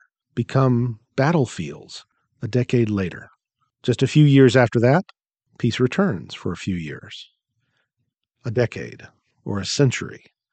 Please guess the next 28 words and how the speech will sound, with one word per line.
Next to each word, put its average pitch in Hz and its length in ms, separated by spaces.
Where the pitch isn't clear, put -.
But 110 140
then 120 100
the 120 100
armies 123 320
march 120 280
across 117 380
the - 60
same 131 300
soil, - 500
the - 60
same 98 300
hills, - 540
down 120 420
the 110 60
same 117 420
roads 101 560
again. 92 480
The 123 60
buildings 170 420
that 147 120
are 135 80
built 131 300
are 104 80
torn 120 280
down, 95 240
then 113 240
other 120 220
buildings 110 580